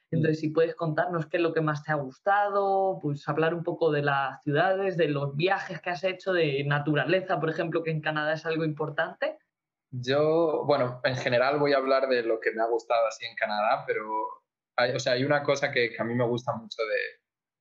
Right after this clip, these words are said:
Speaker 2: de la cultura canadiense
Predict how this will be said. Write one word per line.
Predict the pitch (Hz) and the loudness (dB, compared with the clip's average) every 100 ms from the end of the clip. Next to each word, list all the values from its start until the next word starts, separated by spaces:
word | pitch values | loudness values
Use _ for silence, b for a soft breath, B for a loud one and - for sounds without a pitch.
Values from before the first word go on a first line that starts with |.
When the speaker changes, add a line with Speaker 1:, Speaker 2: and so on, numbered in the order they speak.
| - | -2
Speaker 2:
de | 113 | 0
la | 110 | 0
cultura | 113 107 113 113 104 104 - - _ _ | -2 -2 2 2 2 0 -4 -18 _ _
canadiense | 123 110 107 113 123 127 147 147 | 0 2 2 2 0 -4 -6 -6